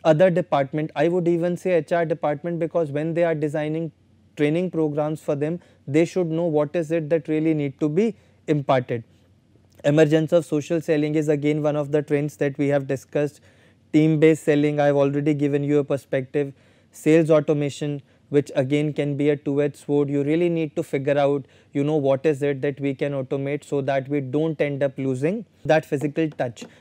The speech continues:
But see, one of the advantages when you talk about sales automation is, let's say, earlier if you are trying to identify prospects, it can be a huge and daunting task. You need to do a lot of homework, do a research, collect a lot of information about the prospect.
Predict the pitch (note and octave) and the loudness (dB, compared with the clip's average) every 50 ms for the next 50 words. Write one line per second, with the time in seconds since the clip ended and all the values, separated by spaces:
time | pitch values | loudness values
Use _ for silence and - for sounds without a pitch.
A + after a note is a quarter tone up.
0 | _ _ - F3 F3+ - - G3+ G3+ E3 - - C3 C#3 C#3+ D#3+ F3 F3 D#3 D#3 | _ _ 2 2 2 2 0 0 0 0 -2 -2 -2 0 0 0 0 -2 2 4
1 | F3 F3+ D#3+ C#3 C#3 C3+ C#3+ D3 C#3+ - D#3+ D3 D#3+ E3+ D#3 D3+ D#3 D#3 D#3 E3 | 4 4 4 2 -2 -4 -4 -4 -2 -2 -2 0 0 -2 -2 -2 -4 -2 -2 -2
2 | D#3+ - - C#3+ C#3+ C3+ - D#3+ D3 D#3 D#3 E3 - - - C#3+ D3+ D3+ C#3+ D#3 | -2 -2 -2 -2 -2 -2 -2 -2 0 2 0 0 -2 -4 -2 -2 -2 0 0 0
3 | D3+ C#3+ - D#3+ D3+ D3 D3 C#3 - D3+ D3+ D#3+ D#3 - - D#3 D#3 D3+ - - | -2 0 -2 -4 -4 -4 -4 -6 -6 -4 -4 -4 -4 -2 -2 -2 -2 -2 -4 -4
4 | - D#3+ D#3+ E3 D#3 - _ _ _ _ _ _ _ C#3+ C#3+ C#3 D3+ D#3 E3 E3+ | -2 0 0 0 -2 -4 _ _ _ _ _ _ _ 0 2 4 4 4 6 4
5 | E3+ F3 E3+ - - E3 E3+ E3 D#3+ - D3 C#3 D3 D#3 D3+ E3+ D#3+ D#3+ D#3 C#3+ | 4 4 0 -2 -2 -2 -2 -2 -2 -4 -6 -4 -4 -4 -2 0 0 0 2 0
6 | D3 D3 C#3 - D3+ - - D#3 D#3 - - C#3+ C#3 B2+ - _ C3+ B2 A2+ - | -2 -4 -4 -8 -8 -4 -2 -2 -2 -2 -2 -4 -4 -4 -6 _ -6 -6 -6 -8
7 | - - D3+ D3+ - - F3+ E3+ E3+ D#3 E3 E3+ F3 D#3+ - - D#3+ D#3+ D#3 D3 | -10 -10 -10 -8 -2 0 0 0 2 2 2 2 2 0 -2 -2 -2 -2 0 -2
8 | D#3+ D#3+ D3+ C3 C#3+ C3+ C3+ B2+ D3 C#3+ C3+ - B2 A#2+ A#2+ A2+ - - - - | -2 -4 -2 -2 -2 -4 -2 -4 -6 -8 -6 -8 -8 -8 -8 -10 -12 -20 -20 -20
9 | _ _ _ _ C3+ C#3 C#3 C#3 D3 D3 C#3+ - D#3+ D#3 D3 C3+ C#3+ D3 D3 C#3 | _ _ _ _ -2 -2 0 0 0 -2 0 2 2 2 2 2 2 0 2 2
10 | C#3 C#3+ C#3+ D3 C#3 - - C3+ C3 C3 B2+ C3 B2+ C3 B2+ B2+ B2 C3+ C3+ C#3 | 2 2 2 0 -4 -6 -8 -8 -8 -6 -4 -2 -2 -2 -2 -2 -4 -2 -2 -2
11 | C3+ C3 B2+ - - C3 C3 C3 B2+ - - C3 C3 B2+ B2 - C3+ C3 C3+ C3+ | -2 -4 -6 -6 -4 -4 -2 -2 -4 -6 -6 -6 -6 -4 -4 -4 -2 0 0 0
12 | C3 C3+ C3 C#3 C3+ B2 - C3 C3 B2+ - - C3+ C3 B2+ B2+ B2+ C3 C3 - | 0 -2 -4 -6 -8 -8 -8 -8 -8 -10 -10 -10 -10 -6 -4 -4 -2 -4 -4 -6
13 | _ _ _ _ _ _ _ _ _ - C3+ B2+ - D3 C3+ B2+ - - - C3+ | _ _ _ _ _ _ _ _ _ -4 -4 -2 2 2 0 0 0 -4 -6 -6
14 | C3 C3 - | -6 -6 -10